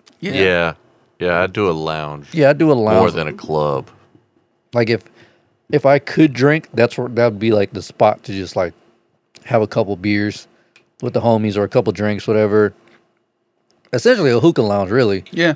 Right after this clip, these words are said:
Speaker 3: Like, that's, that's more my, that's more my thing. Uh, it's so laid back in hookah lounges for the most part. Like, I've never been to, like, a mad hype energy hookah lounge.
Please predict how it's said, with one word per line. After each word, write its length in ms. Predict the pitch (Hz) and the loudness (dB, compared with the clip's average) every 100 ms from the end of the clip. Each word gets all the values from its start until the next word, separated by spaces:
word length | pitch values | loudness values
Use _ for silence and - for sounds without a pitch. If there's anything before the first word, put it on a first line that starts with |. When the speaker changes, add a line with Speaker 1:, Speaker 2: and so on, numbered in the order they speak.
| - | -2
Speaker 3:
Like, 140 | 123 | -2
that's, 180 | 127 190 | 0 0
that's 260 | - 165 - | 0 -2 0
more 180 | 135 107 | 0 2
my, 200 | 107 110 - | 2 0 0
that's 180 | 131 - | 0 0
more 160 | 117 | -2
my 160 | 101 107 | 0 -2
thing. 320 | - 95 92 | -2 -8 -6
Uh, 100 | 98 - - | -8 -8 -12
it's 180 | - 131 | -10 -8
so 180 | - 117 | 0 0
laid 260 | 113 113 101 | 2 2 2
back 200 | 107 113 | 0 0
in 60 | |
hookah 220 | 104 104 | -6 -4
lounges 460 | 113 117 117 113 - _ _ _ - | -2 -2 -4 -6 -12 _ _ _ -8
for 80 | |
the 80 | 117 | -4
most 260 | 104 110 - | 0 0 4
part. 260 | 131 123 - _ _ _ _ - | 4 4 -2 _ _ _ _ -10
Like, 260 | 101 85 - | -10 -8 -6
I've 140 | 117 | -2
never 260 | 123 117 104 | 0 0 -2
been 400 | 117 110 117 110 | -6 -6 -4 -2
to, 140 | - | -2
like, 400 | 101 101 95 - _ _ _ _ _ _ _ _ _ _ _ | -2 -2 -4 -8 _ _ _ _ _ _ _ _ _ _ _
a 80 | 123 | -4
mad 540 | 104 107 110 107 104 92 _ _ - - | -2 2 4 4 0 -2 _ _ -20 -12
hype 320 | - 110 107 | -4 -2 -2
energy 560 | 110 110 98 98 95 90 - _ | -4 -4 -6 -6 -8 -12 -20 _
hookah 240 | 156 120 104 | -8 -6 -4
lounge. 480 | 92 92 87 - | -6 -8 -10 -16